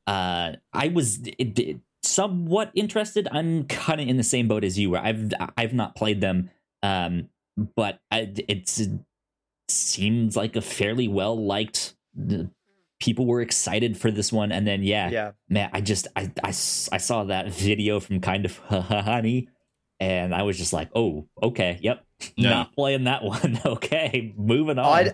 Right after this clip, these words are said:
Speaker 2: I didn't see, I didn't see it. I just didn't, I just, I, I didn't even realize it had come out or was coming out 'cause I just don't, I don't follow it, so I'm not, like, exposed to it.
Speaker 1: Yeah.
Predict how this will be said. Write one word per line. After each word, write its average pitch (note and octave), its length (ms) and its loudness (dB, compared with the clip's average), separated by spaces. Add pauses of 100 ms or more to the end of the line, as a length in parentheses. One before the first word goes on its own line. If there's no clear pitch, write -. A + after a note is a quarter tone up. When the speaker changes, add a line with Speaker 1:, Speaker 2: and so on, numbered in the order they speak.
Speaker 2:
I F#3+ 140 6
didn't G#3 200 4
see, F3 300 2
I D#3 140 6
didn't F3+ 160 4
see D#3 200 2
it. D#3 60 6
I C3 100 6
just C3+ 240 -2
didn't, A#2+ 380 -2
I C3 160 4
just, B2 320 -4
I, C#3 280 4 (120)
I C#3 120 4
didn't D#3+ 120 0
even D3+ 240 0
realize C#3+ 320 6
it C#3+ 60 4
had C3 120 0
come B2+ 220 0
out C3 160 6
or C3 40 4
was A#2+ 140 0
coming C3+ 300 0
out A2+ 200 -2
'cause A#2 120 -4
I B2 120 4
just A#2 220 -6
don't, B2 300 2 (100)
I C3 80 4
don't C#3 200 4
follow C3 240 6
it, C#3 40 0
so B2+ 100 0
I'm A#2+ 120 4
not, A#2+ 240 0
like, A#2 160 -4
exposed A2+ 500 -6
to G#2+ 140 -4
it. G#2+ 160 -6 (400)
Speaker 1:
Yeah. G2 460 -2